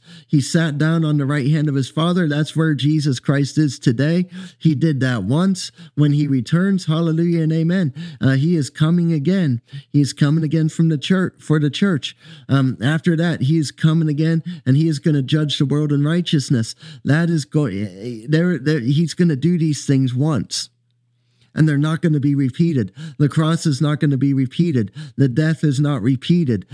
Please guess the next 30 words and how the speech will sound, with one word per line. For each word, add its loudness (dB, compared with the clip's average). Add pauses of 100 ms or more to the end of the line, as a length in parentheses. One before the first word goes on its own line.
(160)
The 2
resurrection 0
is -2
not 0
repeated. 0 (220)
He 2
did 0
it 0
one 0
time -2 (240)
for 0
every 0
man, 0
woman, 0
and 0
child -2
alive -2 (300)
so 0
that -2
you 0
can 0
believe, 0 (220)
so 0
that 0
you 0
can 0
hear 0
the 0
good 0
news 0